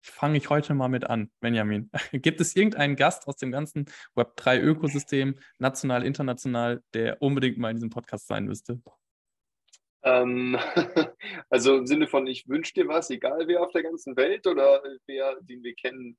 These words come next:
Speaker 2: wo, wo es realistisch ist? <laughs> Das muss man nochmal definieren.
Speaker 1: <laughs> Äh, gute Frage. So tief habe ich mir da auch noch keine Gedanken drüber gemacht, aber ich gehe erstmal für das Zweitere. Fangen wir mal klein an. Wer, wer wäre realistisch? <laughs>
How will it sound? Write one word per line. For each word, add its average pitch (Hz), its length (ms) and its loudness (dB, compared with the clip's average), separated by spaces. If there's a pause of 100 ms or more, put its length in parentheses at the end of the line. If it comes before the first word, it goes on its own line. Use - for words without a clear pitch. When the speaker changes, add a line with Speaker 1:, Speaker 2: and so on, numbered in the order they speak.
Speaker 2:
wo, 117 320 -4
wo 113 120 -8
es - 160 -10
realistisch 107 420 -8
ist? - 180 -12 (120)
<laughs> - 380 0
Das 175 180 2
muss 170 200 4
man 143 100 2
nochmal 123 200 2
definieren. 135 640 4
Speaker 1:
<laughs> - 0 -
Äh, 127 220 2
gute 143 240 0
Frage. 113 500 0 (200)
So 147 160 2
tief 147 160 -2
habe 135 100 4
ich 127 60 -4
mir 135 100 2
da 110 100 4
auch 127 60 2
noch 131 140 -2
keine 113 180 -2
Gedanken 113 240 -2
drüber 113 140 -4
gemacht, 123 240 -4
aber 120 80 -2
ich 120 100 -4
gehe 123 140 -4
erstmal 147 200 -4
für - 100 -10
das 123 140 -6
Zweitere. 107 380 0
Fangen 160 200 0
wir 151 40 0
mal 135 80 2
klein 117 380 -2
an. 101 200 -6
Wer, 135 200 0
wer 156 160 4
wäre 139 140 0
realistisch? 110 560 -6
<laughs> - 600 -4